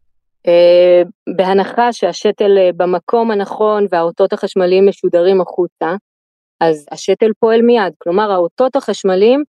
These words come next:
משודרים. עכשיו האדם צריך ללמוד, צריך לייצר איזשהו קוד של תוכנה, שכאשר הוא חושב,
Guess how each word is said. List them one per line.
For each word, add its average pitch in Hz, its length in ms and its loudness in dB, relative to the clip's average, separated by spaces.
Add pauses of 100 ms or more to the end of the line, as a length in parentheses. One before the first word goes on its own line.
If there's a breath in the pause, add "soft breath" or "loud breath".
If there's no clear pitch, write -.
(140)
משודרים. 170 640 -4
עכשיו 247 400 -2
האדם 226 400 0
צריך 202 360 -4
ללמוד, 226 560 2 (460)
צריך 190 320 -6
לייצר 214 520 -2
איזשהו 202 320 -6
קוד 202 240 -4
של 202 140 -4
תוכנה, 320 400 -2 (380)
שכאשר 190 440 -4
הוא 233 140 0
חושב, 277 600 -4